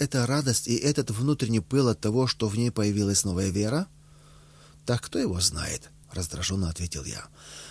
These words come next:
«Она кажется счастливой, потому что у нее появились новые друзья. Но это скоро пройдет.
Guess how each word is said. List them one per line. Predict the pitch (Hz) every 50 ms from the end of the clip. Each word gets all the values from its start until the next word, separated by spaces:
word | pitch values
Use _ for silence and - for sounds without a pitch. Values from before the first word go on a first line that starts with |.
| - -
«Она | - 143 180 202 185
кажется | - 170 175 170 165 151 - -
счастливой, | 131 - - 131 131 - - 76 78 80 73 71
потому | - 82 85 - 104 117 120
что | - - 113
у | 107
нее | 107 110 113 139 156 147
появились | - 107 95 98 104 110 127 123 123 113 -
новые | - 107 107 110 107
друзья. | - 104 104 90 - - 80 - - - - - - - - - - -
Но | - 127 165
это | 160 165
скоро | 151 - - 107 101 107
пройдет. | 104 - 131 135 123 85 78 76 - - -